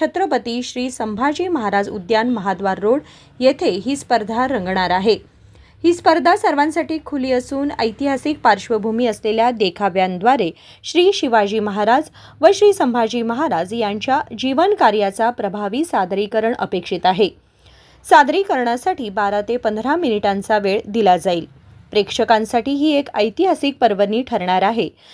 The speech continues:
कारण प्रत्येक मंडळाने आपापल्या देखाव्यातून शौर्य, इतिहास आणि संस्कृतीचं दर्शन घडवायचं आहे. या स्पर्धेसाठी आकर्षक पारितोषिकांची घोषणा करण्यात आली आहे.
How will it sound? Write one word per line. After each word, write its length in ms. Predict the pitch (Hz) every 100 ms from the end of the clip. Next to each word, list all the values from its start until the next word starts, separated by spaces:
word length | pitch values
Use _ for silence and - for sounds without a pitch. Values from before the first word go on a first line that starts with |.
| - -
कारण 260 | 294 311
प्रत्येक 460 | 370 277 254 339 392
मंडळाने 580 | 302 254 285 359 240 185 - - -
आपापल्या 480 | 254 277 302 320 359
देखाव्यातून 720 | 269 220 233 220 269 269 202 - _
शौर्य, 500 | - 277 294 269 185 - -
इतिहास 520 | 254 349 285 196 196
आणि 240 | 214 240
संस्कृतीचं 840 | 294 254 226 - 320 311 247 233 214
दर्शन 380 | 208 214 240
घडवायचं 480 | 254 220 175 175 175
आहे. 220 | 185 196 - _ _ _ _ _ _ _ _ _ _ _ _ _ _
या 140 | 285 359
स्पर्धेसाठी 600 | - 339 370 403 415 415
आकर्षक 640 | 311 254 269 277 320 311
पारितोषिकांची 1040 | - 269 214 220 220 220 247 226 214 208
घोषणा 440 | 247 208 214 254 208
करण्यात 340 | 208 180 180
आली 200 | 185 190
आहे. 220 | 196 196